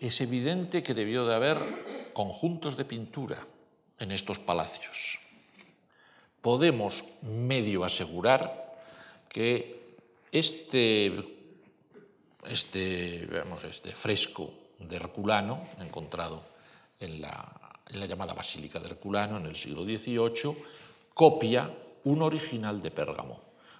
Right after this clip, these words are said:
¿Por qué? Porque trata un tema eminentemente pergaménico. Lo que vemos ahí es cómo Heracles, delante de la, de la personificación de la Arcadia, descubre a su hijo Telefo,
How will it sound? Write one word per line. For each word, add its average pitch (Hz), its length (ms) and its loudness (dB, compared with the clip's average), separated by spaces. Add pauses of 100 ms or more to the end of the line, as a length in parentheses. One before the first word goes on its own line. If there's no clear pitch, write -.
¿Por 127 180 2
qué? 151 160 8
Porque - 400 -4
trata 107 240 -2
un 104 160 -4
tema 120 400 -2
eminentemente 120 880 -2
pergaménico. 78 760 -4 (340)
Lo 107 240 2
que 107 100 2
vemos 92 360 0
ahí 165 420 0 (220)
es 120 240 -2
cómo 92 400 -2
Heracles, 147 880 0 (480)
delante 147 640 2
de 143 140 4
la, 143 100 8
de 131 640 0
la 113 400 4 (400)
personificación 110 1000 -2
de 80 80 -4
la 78 80 -4
Arcadia, 156 640 0 (840)
descubre 104 960 4 (280)
a 117 100 2
su 120 260 2
hijo 156 360 0
Telefo, 110 680 0